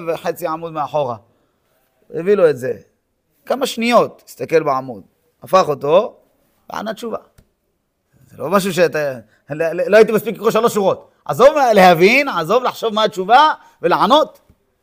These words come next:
אז באמת, הכוח ריכוז שלהם, והכוח קריאה שלהם, וההבנה שלהם, זה... הם, הם עבדו על זה, זה לא מגיע ככה במתנה, הם עבדו על זה הרבה הרבה, עד שהגיעו לזה, זה ברור.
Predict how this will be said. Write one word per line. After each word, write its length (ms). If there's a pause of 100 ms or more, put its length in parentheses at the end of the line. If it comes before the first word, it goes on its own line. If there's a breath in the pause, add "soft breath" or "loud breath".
(540)
אז 60
באמת, 280
הכוח 260
ריכוז 360
שלהם, 460
והכוח 420
קריאה 400
שלהם, 460
וההבנה 420
שלהם, 360
זה... 200 (560 soft breath)
הם, 160
הם 360
עבדו 280
על 140
זה, 140
זה 100
לא 140
מגיע 260
ככה 260
במתנה, 440
הם 140
עבדו 200 (140)
על 60
זה 80
הרבה 220
הרבה, 280
עד 100
שהגיעו 340
לזה, 200 (360)
זה 80
ברור. 360